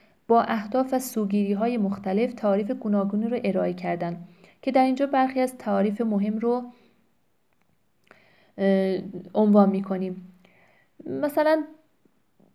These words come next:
تعریف شده که مدیریت هنر انجام دادن کار به وسیله دیگران است یا ایجاد محیط مؤثر برای افرادی که در گروه‌های رسمی سازمان فعالیت می‌کنند.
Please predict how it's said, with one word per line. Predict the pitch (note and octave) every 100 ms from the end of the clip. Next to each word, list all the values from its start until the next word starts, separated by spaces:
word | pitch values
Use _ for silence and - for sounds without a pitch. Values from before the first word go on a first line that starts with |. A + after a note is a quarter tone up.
| _
تعریف | - A3+ B3+
شده | - C4 C4
که | B3+
مدیریت | A3 G3+ G3 A3 A3 -
هنر | G#3+ A3 B3+ -
انجام | G#3 G3 G3 F#3+
دادن | F#3+ F#3+ G#3
کار | G3+ A#3 A#3
به | G#3+
وسیله | F#3 F#3 - F#3+ G#3 A3 A#3 - _
دیگران | G3+ F#3+ F#3 F3+ F3
است | E3+ E3+ - _ _ _ _ _ _ _ _ _
یا | G#3 B3 C4 D4+ D#4 - _ _
ایجاد | A#3+ A3 B3+ C4+
محیط | C#4+ A#3 A3+ A#3
مؤثر | B3 A3+ G#3 G3+ A#3+
برای | A#3+ G3+ G3+ G#3+
افرادی | G3+ G3 G#3 G#3+ F#3+
که | F#3
در | F3+ F3+
گروه‌های | F3+ F#3 F#3 G3+ C4
رسمی | C4 A#3+ - A3+
سازمان | A3+ - G#3+ G3+ G#3 G#3
فعالیت | - F#3 F3+ F3+ F3+ F#3
می‌کنند. | F3 F3+ E3+ E3 -